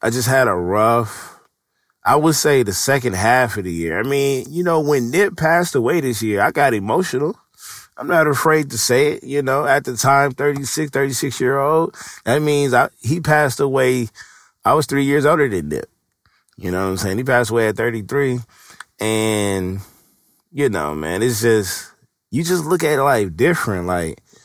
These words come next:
I remember one of the topics, uh, this year, and, and again, I remember, I, I know I said that I wasn't gonna recap this year, but this is just stuff that just touched me, uh, touched my heart this year.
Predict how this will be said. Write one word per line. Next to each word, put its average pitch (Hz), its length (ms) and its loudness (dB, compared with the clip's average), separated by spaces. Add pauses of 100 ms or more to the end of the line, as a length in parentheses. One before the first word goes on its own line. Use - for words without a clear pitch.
(480)
I 135 80 2
remember 151 340 2
one 147 140 2
of 139 80 2
the 120 100 2
topics, 127 640 -2
uh, 101 240 0
this 101 320 -2
year, 101 540 -2
and, 110 100 0
and 117 220 0
again, 143 240 0
I 135 60 2
remember, 143 440 -2
I, 113 360 0
I - 20 -2
know 156 160 -2
I 139 120 2
said 120 180 -2
that 107 120 0
I 107 60 2
wasn't 101 380 -2
gonna 95 180 -6
recap 101 520 -2
this 87 260 -10
year, 90 240 -2
but 87 240 -6 (1040)
this 139 100 4
is 139 160 -2
just 131 160 0
stuff 123 220 0
that 98 140 0
just 98 200 -4
touched 131 300 -2
me, 92 280 -4 (680)
uh, 92 360 2
touched 139 280 -2
my 113 200 2
heart 131 400 2 (160)
this 95 280 -6
year. 90 500 -2